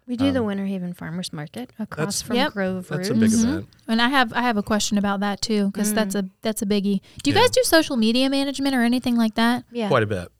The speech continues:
Speaker 3: Cool.
Speaker 2: Yeah.
Speaker 3: That's
Speaker 2: So
Speaker 3: awesome.
Speaker 2: outside of our own accounts, we, you know, we probably do about twenty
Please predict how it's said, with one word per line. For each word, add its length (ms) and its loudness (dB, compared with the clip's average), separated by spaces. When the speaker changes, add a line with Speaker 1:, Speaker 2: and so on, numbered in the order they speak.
Speaker 3:
Cool. 320 4
Speaker 2:
Yeah. 140 -8
Speaker 3:
That's 160 0
Speaker 2:
So 60 2
Speaker 3:
awesome. 380 -2
Speaker 2:
outside 300 0
of 80 -2
our 100 0
own 200 2
accounts, 480 -6
we, 100 -6
you 180 -8
know, 140 -8
we 100 -6
probably 360 -8
do 160 -4
about 240 -8
twenty 480 -10